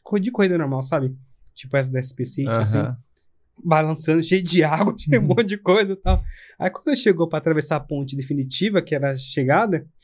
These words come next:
Speaker 1: eu fui jogando tudo no lixo. Coloquei uma roupa mais seca e joguei tudo. Só, só durou aquela corrida minha roupa que tava ali. Aí eu entrei no curral da prova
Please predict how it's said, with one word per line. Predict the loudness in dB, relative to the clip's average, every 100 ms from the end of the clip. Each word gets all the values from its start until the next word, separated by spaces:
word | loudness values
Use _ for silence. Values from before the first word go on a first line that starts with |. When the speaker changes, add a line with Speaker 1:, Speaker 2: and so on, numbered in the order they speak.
| -20 -8
Speaker 1:
eu | -4
fui | -2
jogando | 0 0 -2
tudo | -4 -6 0
no | 2
lixo. | 2 0 -6 _ _ _ _ _ _ _ _
Coloquei | 0 0 0 -2
uma | -2
roupa | -2 0 -4 -4 _
mais | 0 0 2 2
seca | 2 2 -10 -10 _ _ _ _ _ -14
e | -10 -10 -2
joguei | -2 -2
tudo. | -2 -2 -2 -6 -14 -20 _ _ _ _ _ _ _ _
Só, | -4 0 0
só | 0 0
durou | 2 4 2
aquela | 0 -6
corrida | -4 0 0 2
minha | 2
roupa | 2 2 0
que | 0
tava | 0 0
ali. | 0 -4 -4 -2 -2 -8 -12 -12 -16 -20 -20 -8
Aí | 0 2
eu |
entrei | 2 0 0 -2 0 0
no | 0 -2
curral | -4 -4 -2 -4
da | -6
prova | -4 -2 0 -2 -4